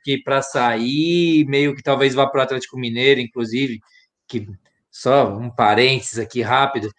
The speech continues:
eu acho que vai ser interessante, até seria uma contratação interessante o Atlético, o Renato Gaúcho pegar um time formado pelo Sampaoli,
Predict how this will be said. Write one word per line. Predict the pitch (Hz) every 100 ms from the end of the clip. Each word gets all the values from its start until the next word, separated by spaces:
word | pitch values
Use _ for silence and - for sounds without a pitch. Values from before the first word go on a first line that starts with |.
| _ _
eu | 123
acho | 127 135 -
que | 127 113
vai | 127
ser | 127
interessante, | 135 131 139 160 - 143 156 147
até | 117 123 123 113 113
seria | 123 135
uma | 151 156
contratação | 156 151 147 147 160
interessante | 160 170 190 180 180 180 - _ _
o | - 147
Atlético, | 143 151 156 156 165 156
o | 139 139 135 135 131
Renato | 139 143 151
Gaúcho | 139 135 147 147 -
pegar | 147 151
um | 147
time | 151 151
formado | 151 151 143 139 147 151
pelo | 151 147
Sampaoli, | 147 147 147 143 131 131 113